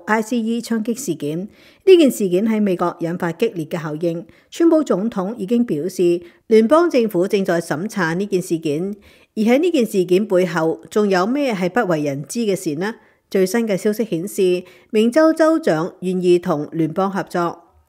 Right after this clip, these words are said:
三十七歲嘅南護理斯普雷蒂二十四號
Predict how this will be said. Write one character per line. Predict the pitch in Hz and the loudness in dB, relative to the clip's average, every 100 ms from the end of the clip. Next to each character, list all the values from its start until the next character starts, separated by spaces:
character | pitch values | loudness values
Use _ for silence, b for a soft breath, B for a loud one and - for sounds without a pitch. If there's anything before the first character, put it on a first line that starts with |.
| - | -20
三 | - 240 233 | -4 2 2
十 | 226 190 - | 0 -4 -4
七 | 226 | -8
歲 | 220 208 185 | -4 -4 -2
嘅 | 202 202 | -2 -2
南 | 196 180 165 | -4 -4 -4
護 | 185 | -2
理 | 196 196 | 0 0
斯 | 214 277 285 285 B B | 0 0 -2 -4 B B
普 | - 311 | 4 6
雷 | 269 165 | 6 4
蒂 | 165 | 0
二 | 214 196 190 | -4 -4 -4
十 | 190 180 180 | -2 -2 -2
四 | 196 190 | -4 -2
號 | 185 175 | -2 -2